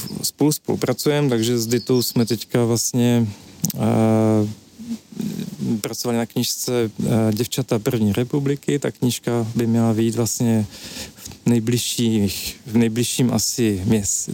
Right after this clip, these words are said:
týdnech, jo? Teďka nevím úplně přesně. A to jsme jezdili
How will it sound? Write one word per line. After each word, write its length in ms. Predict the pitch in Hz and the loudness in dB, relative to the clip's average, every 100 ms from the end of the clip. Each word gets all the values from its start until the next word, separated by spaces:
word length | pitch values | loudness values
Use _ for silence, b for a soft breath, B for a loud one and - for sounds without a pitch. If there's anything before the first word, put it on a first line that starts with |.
| - | -2
týdnech, 580 | 120 113 127 185 - | 0 2 2 2 -2
jo? 260 | 113 113 175 - | 0 2 0 -2
Teďka 360 | 110 - 104 113 | -4 -2 -2 0
nevím 280 | 113 117 | 2 2
úplně 200 | 113 120 | 0 0
přesně. 340 | 113 - - 175 B B B B B B B B B - | -2 -4 -4 -4 B B B B B B B B B -6
A 180 | 117 113 | -4 -2
to 120 | 135 | -2
jsme 260 | - 139 120 | -2 2 2
jezdili 520 | 113 117 123 123 | 2 2 4 4